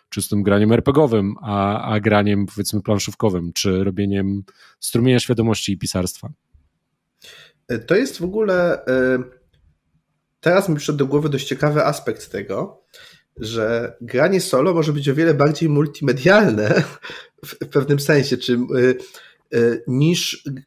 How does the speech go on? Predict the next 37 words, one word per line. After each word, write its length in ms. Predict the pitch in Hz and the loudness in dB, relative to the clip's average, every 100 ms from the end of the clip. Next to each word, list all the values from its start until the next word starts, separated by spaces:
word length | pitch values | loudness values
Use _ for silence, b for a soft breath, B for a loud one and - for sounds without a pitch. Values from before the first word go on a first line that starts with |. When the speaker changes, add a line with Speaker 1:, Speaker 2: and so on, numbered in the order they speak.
| - | -16
Speaker 2:
granie 600 | 123 127 135 143 131 131 | -4 0 2 2 0 -2
w 100 | 131 - | -4 -8
R 160 | 123 | -4
P 120 | - 123 | -2 -2
G 80 | - 110 104 - | -4 -10 -10 -14
przy 160 | - | -16
stole, 300 | - 117 117 | -6 0 0
bo 100 | 165 | 0
w 60 | 131 | 0
graniu 220 | 151 165 | 0 2
w 40 | 143 | 0
R 100 | 135 | 0
P 100 | 143 | -4
G 120 | 139 | -4
przy 140 | - | -10
stole 420 | - 135 135 135 B B B B _ | -6 0 2 2 B B B B _
każdy 280 | 156 151 170 | 2 4 2
z 60 | 156 | 2
nas 180 | 143 | 2
ma 80 | 147 | 2
swoje 280 | 143 143 131 | 0 0 0
wyobrażenia, 640 | 131 123 120 117 107 160 214 | 2 2 2 2 0 0 0
ale 180 | 139 | 0
musimy 400 | 139 143 - 160 | 0 -2 -2 -2
spotkać 420 | 156 - 143 160 - | -2 -4 -4 -4 -4
się 80 | |
w 60 | 147 | -2
języku, 600 | 143 139 151 131 147 190 | 0 0 -2 -2 -4 -2
bo, 100 | 127 | -4
bo 140 | 135 139 | -2 0
nie 140 | 143 | 2
możemy 260 | 143 143 139 | 4 2 2
wchodzić 280 | 135 127 | 0 -2
sobie 160 | - 120 | -2 0
nawzajem 340 | 117 113 110 | 2 2 0
do 80 | 110 | 0
głów. 260 | 92 82 | -4 -8